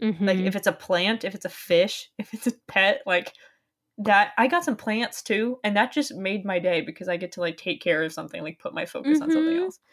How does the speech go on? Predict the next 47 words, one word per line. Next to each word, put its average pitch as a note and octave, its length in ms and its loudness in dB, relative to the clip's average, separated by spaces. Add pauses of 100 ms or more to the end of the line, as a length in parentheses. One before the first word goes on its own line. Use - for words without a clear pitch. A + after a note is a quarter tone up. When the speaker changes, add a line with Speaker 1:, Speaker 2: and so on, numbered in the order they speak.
(260)
Speaker 2:
Yeah, A3+ 520 2
I C#4+ 100 4
think G#4 200 0
that's, A#4 180 4
like, A4 140 2
a G4 60 2
similar D4+ 400 0
reason B3+ 320 0
too B3 360 0
that G#3 300 0 (100)
I G#3+ 200 0
like G#3 320 -2
cooking G#3+ 460 -2
because G3+ 280 -2
it's, G#3 160 -2
like, G3+ 120 0
a F#3+ 100 4
very G3+ 540 2 (220)
direct G3+ 300 2
form G3+ 240 -2
of F#3 140 -8
caring G3+ 360 -2
for - 140 -8
yourself, F3 800 -4
you A#3+ 180 4
know? G#3+ 280 6
Like, B3 260 4
Speaker 1:
Mm, A3+ 60 0
Speaker 2:
and A3+ 120 2
I'm C#4+ 160 6
Speaker 1:
mm-hmm. - 20 4
Speaker 2:
not, D#4+ 360 4
like, A3 180 0
a, G3 260 6 (260)
I A3 120 4
didn't, C4+ 240 2
like, F#3+ 300 -2 (440)
cook A#3 340 2 (140)
a G#3+ 100 0
lot F#3+ 420 4
during F#3 420 -2
college, F#3 540 -4
but F#3 200 -4
I've F#3 160 -6
started F#3+ 380 -4
cooking F#3 460 -8
just, - 180 -6